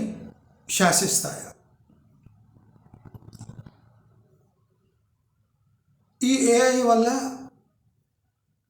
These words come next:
సాఫ్ట్‌వేర్ మార్కెట్ ఎంతవరకు దెబ్బతినవచ్చు? ట్రెడిషనల్ జాబ్స్‌కి మళ్ళీ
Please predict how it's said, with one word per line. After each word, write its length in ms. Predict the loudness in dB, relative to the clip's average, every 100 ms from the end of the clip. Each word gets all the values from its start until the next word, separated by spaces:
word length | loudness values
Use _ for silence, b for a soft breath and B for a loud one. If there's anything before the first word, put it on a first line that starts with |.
| _ _ -20 _ _ -6
సాఫ్ట్‌వేర్ 580 | -2 0 0 2 2 2
మార్కెట్ 420 | 0 -2 -6 -8 -12 -20 _ _ _ _ _ _ _ _
ఎంతవరకు 580 | -2 0 2 2 0 -4 -8 -10 -20 _ _ _ _ _ _ -6
దెబ్బతినవచ్చు? 680 | -2 -2 -2 -4 -6 -6 -8 -10 -18 _ _ _ _ _ _ _ _ _ _ _ _ _ _ _ _ _ _ _ _ _ _ _ _ _
ట్రెడిషనల్ 540 | 0 4 4 4 4 4
జాబ్స్‌కి 560 | 4 4 2 -2 -4 -6 -10 -18 _ _ _ _ _ _ _ _ _ _ _ _ _
మళ్ళీ 400 | 0 2 4 2